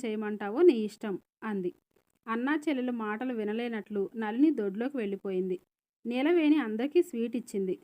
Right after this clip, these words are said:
భర్త ఎదురుగా ఉండడంతో నళిని తప్పనిసరిగా తీసుకుంది. గౌరీ లోపలికెళ్ళి ఓ పక్కన పెట్టేసింది. నీలవేణికి చాలా సంతోషంగా అనిపించింది. ప్రభాకరం ఆ డబ్బు చెల్లెలి పేర వేరే వేయదలుచుకున్నాడు. "నీలా, తయారవు, మోహన్ ఇంటికెళ్దాం,"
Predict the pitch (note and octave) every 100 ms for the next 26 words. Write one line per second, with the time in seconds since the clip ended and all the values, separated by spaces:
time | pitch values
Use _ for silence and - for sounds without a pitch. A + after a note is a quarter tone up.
0 | _ G3+ G3 G3 B3+ C4+ G#3+ G#3+ A#3+ B3
1 | G#3 G3+ G3+ F#3+ F#3+ - A3+ B3 D#4+ D4
2 | G#3 A3+ C4+ A3+ G3+ A#3+ G#3 G3 - F#3+
3 | G3 _ _ _ _ G#3+ A#3+ C#4 F4 A#3+
4 | A3 B3+ B3+ A3+ B3+ F4 A3+ G#3 A#3 A3+
5 | G3+ G3 F#3 G3 F3+ - _ _ _ _
6 | - A3+ B3+ D4+ C4+ B3+ D4 A3 G3+ D4
7 | C4 G#3+ C4+ D4+ D4 A3+ G3+ G3 G3+ F#3+
8 | G3+ F#3 - _ _ _ - A3 B3+ D#4+
9 | D#4+ D4 - G#3+ G3+ G3+ A3 A#3+ A#3+ A3
10 | B3+ C#4+ A#3+ G3+ F3 - - A3+ A3+ C4
11 | C4+ - _ _ - G#3+ G#3+ G#3 G3+ -
12 | G3+ F#3+ F#3 - _ _ _ _ A3 A#3
13 | B3 C4 G#4 - _ B3 A3+ C#4 D#4 C#4+
14 | C#4+ D4 A3 A3+ C#4+ D4+ B3 A#3+ A3 A3
15 | A3